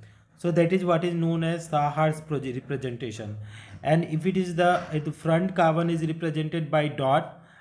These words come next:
okay, dot, and the back carbon is represented by circle,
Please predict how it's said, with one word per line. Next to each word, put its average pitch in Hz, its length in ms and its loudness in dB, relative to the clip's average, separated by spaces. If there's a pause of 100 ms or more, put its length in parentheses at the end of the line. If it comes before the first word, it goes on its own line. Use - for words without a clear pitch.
(320)
okay, 147 220 0
dot, 151 480 4
and 147 240 0
the 151 80 0
back 156 320 -2
carbon 156 320 2
is 151 160 -2
represented 151 640 -2
by 151 160 2
circle, 147 520 -2